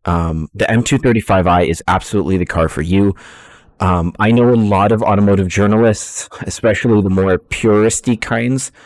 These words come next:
um, absolutely reject what this car is. They say, "Buy a Corolla, buy this or that." No,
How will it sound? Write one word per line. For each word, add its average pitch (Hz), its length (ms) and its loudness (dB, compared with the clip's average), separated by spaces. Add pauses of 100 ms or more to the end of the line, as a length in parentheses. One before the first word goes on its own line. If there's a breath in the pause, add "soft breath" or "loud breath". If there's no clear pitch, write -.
(340 soft breath)
um, 92 420 0
absolutely 117 420 0
reject 101 540 0
what 101 200 0
this - 160 -4
car 92 240 0
is. 117 220 2
They 98 100 -2
say, 87 160 -2
"Buy 98 220 -2
a 92 60 -2
Corolla, 90 440 -2
buy 95 180 0
this 92 220 -2
or 101 60 0
that." 87 160 -2
No, 101 320 0